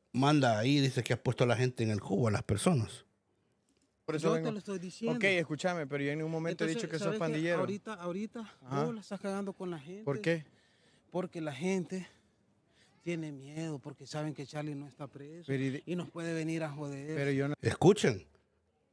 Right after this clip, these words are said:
Speaker 1: escuchen eso. Bueno, voy a mandar saluditos a todas las personas que están comentando. Saludos para Delmi, para Dinora, para Delmi nuevamente, para Gerard, Gonzalo Rivas y Fabián Sambo.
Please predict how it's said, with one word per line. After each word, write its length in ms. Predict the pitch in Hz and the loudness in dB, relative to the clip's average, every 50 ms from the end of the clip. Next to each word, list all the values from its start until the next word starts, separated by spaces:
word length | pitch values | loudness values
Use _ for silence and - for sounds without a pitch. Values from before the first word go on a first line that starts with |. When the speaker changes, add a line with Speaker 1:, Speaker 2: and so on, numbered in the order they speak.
| _ _ _ _ | _ _ _ _
Speaker 1:
escuchen 420 | - 117 - 156 175 160 190 180 | 2 4 8 8 8 8 10 8
eso. 300 | 190 185 151 151 113 104 - - - - - | 8 6 6 4 0 -2 -4 -12 -20 -4 4
Bueno, 200 | 147 180 196 165 | 8 8 8 8
voy 120 | 143 165 185 | 8 8 8
a 80 | 190 | 8
mandar 200 | 185 180 180 175 - | 8 8 6 8 8
saluditos 420 | 190 165 165 170 180 180 180 156 | 6 8 8 8 6 8 8 6
a 40 | 151 | 6
todas 120 | 147 175 170 | 6 6 4
las 80 | 165 | 4
personas 240 | 151 147 - 180 156 | 4 4 4 4 4
que 60 | 156 | 6
están 160 | 147 175 170 | 4 2 4
comentando. 360 | 156 170 147 143 131 175 175 151 | 6 6 4 6 6 6 6 6
Saludos 200 | 151 156 165 - | 6 6 6 6
para 200 | - 147 135 127 | 6 6 6 6
Delmi, 520 | 131 147 175 185 185 180 180 180 180 170 - - - - _ _ _ | 8 6 6 8 8 8 6 6 6 4 0 -6 -16 -20 _ _ _
para 180 | 151 151 147 139 | 6 8 8 8
Dinora, 580 | 139 135 139 156 170 175 170 170 170 165 143 - _ _ _ | 8 8 6 6 8 8 8 8 6 6 2 -4 _ _ _
para 480 | 151 147 139 127 120 113 107 104 101 | 4 6 6 6 6 4 2 0 0
Delmi 300 | 107 113 147 156 170 165 | 2 4 6 6 6 6
nuevamente, 500 | 156 156 147 143 165 185 202 202 - 190 | 6 6 6 6 6 4 4 4 2 0
para 320 | 151 - 147 123 117 113 - | 2 2 4 4 4 4 4
Gerard, 580 | 117 117 117 117 131 143 151 160 156 160 151 139 143 - - - - - - - | 2 2 2 4 4 4 4 4 4 2 0 -2 -6 -8 -10 -12 -12 -12 -12 -10
Gonzalo 760 | - - 113 120 123 123 120 113 110 - 170 180 180 175 | -8 -2 4 6 6 8 8 6 6 8 8 8 8 8
Rivas 500 | 156 160 196 226 226 220 220 - - - - _ _ _ _ _ _ _ | 8 6 6 6 6 6 6 4 2 -2 -10 _ _ _ _ _ _ _
y 120 | 135 131 | 0 4
Fabián 460 | - 143 135 135 143 170 175 165 143 | 6 6 6 8 8 8 6 6 4
Sambo. 600 | - - - - 202 185 170 143 113 101 95 98 | 2 4 4 6 6 6 4 2 2 0 -2 -6